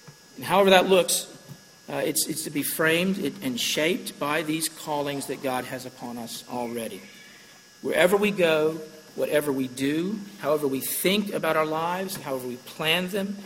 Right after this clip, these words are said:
and live them out, we always have to start here. This much we know is true, that we are deeply loved, belong to Christ Jesus, called to that, and called to be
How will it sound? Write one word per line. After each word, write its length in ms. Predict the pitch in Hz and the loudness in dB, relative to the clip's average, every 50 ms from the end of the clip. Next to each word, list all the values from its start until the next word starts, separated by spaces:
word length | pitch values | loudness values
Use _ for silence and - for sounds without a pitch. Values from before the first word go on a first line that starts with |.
| - - - - | -16 -18 -14 -10
and 180 | 127 127 127 131 | -8 -4 0 2
live 180 | 156 180 185 | 2 2 2
them 140 | 196 175 160 | 2 0 2
out, 220 | 147 143 143 139 | 2 2 2 2
we 100 | 147 139 | 0 -2
always 400 | 139 - 147 156 175 196 208 202 | 0 0 2 2 2 2 0 0
have 160 | - 180 165 - | -2 -2 -4 -4
to 80 | - 180 | -4 -4
start 460 | - - - - 143 131 135 143 139 | -4 -4 -2 -2 0 2 2 0 0
here. 460 | - - - 196 214 214 - - - - - - - - - - - - - - | -4 -8 -6 -4 -2 -2 -2 -4 -8 -14 -18 -20 -20 -20 -20 -20 -20 -20 -20 -16
This 400 | 160 139 151 190 220 214 - - | -6 2 4 6 6 6 4 2
much 400 | 180 160 160 151 - - - - | 2 2 2 0 0 -2 -6 -6
we 260 | 147 151 156 160 165 | -4 -2 -2 0 0
know 420 | 156 151 147 135 127 123 123 127 127 - - - - - - - | 0 0 0 0 0 0 -2 -4 -6 -8 -14 -20 -20 -20 -20 -12
is 160 | - 139 135 - | -8 -8 -6 -4
true, 300 | - - 147 131 113 107 | -2 -2 -2 -2 -2 -4
that 180 | 110 113 107 | -8 -10 -8
we 200 | 113 127 143 160 | -6 -4 -2 -2
are 60 | 165 | -2
deeply 340 | 156 156 156 156 - - 135 | -2 -2 -4 -6 -6 -6 -6
loved, 460 | 123 120 120 117 120 117 113 117 - - - - - - - | -4 -4 -4 -4 -4 -4 -6 -8 -10 -16 -20 -20 -20 -18 -10
belong 300 | - 123 135 143 147 147 | -6 -4 -2 -2 -2 -2
to 80 | 143 139 | -6 -8
Christ 400 | - - 135 120 117 113 - - | -8 -6 -6 -6 -6 -6 -8 -8
Jesus, 300 | 117 110 110 113 - - | -8 -8 -8 -10 -10 -10
called 260 | - - 143 147 139 | -6 -2 -2 -2 -2
to 80 | 143 131 | -4 -6
that, 240 | 120 117 117 117 113 | -6 -6 -8 -8 -8
and 120 | 117 113 | -10 -10
called 280 | - - 139 135 135 127 | -6 -4 -2 0 0 -2
to 60 | 127 | -4
be 260 | 117 123 120 120 113 | -6 -6 -6 -6 -6